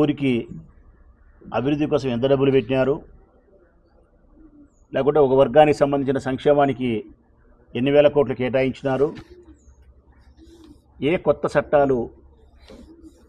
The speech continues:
మనకు మేలు చేయబోతాయి, ఇటువంటి అంశాలు మనం జనరల్గా బడ్జెట్లో ఆశిస్తాం. కానీ ఈ కూటమి ప్రభుత్వం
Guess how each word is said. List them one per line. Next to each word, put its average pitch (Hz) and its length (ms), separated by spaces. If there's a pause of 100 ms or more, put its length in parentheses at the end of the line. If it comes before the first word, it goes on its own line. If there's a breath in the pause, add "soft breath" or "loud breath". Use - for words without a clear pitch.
(260)
మనకు 131 240
మేలు 135 200
చేయబోతాయి, 123 440 (120)
ఇటువంటి 117 320
అంశాలు 139 360
మనం 120 180 (1500)
జనరల్గా 127 440
బడ్జెట్లో 120 440
ఆశిస్తాం. 107 360 (3000)
కానీ 160 220 (1200)
ఈ 120 40 (100)
కూటమి 147 360
ప్రభుత్వం 135 400